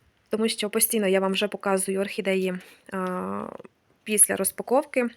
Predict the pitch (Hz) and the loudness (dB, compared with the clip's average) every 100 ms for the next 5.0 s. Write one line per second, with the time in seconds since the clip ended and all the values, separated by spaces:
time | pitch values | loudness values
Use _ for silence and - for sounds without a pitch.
0 | - 196 185 185 180 _ - - 202 208 | -10 -8 -6 -6 -8 _ -12 -6 -4 -4
1 | 196 208 - - 202 - 196 190 196 - | -4 -4 -4 -2 -2 0 0 2 0 0
2 | 196 190 196 185 185 202 226 285 285 - | -2 0 -2 -2 -2 0 2 0 -2 -8
3 | - - - - 190 202 208 214 - 208 | -20 -18 -14 -4 0 2 2 2 0 0
4 | 202 202 240 233 190 202 202 - 180 | 0 2 0 -2 -6 -2 -2 0 -2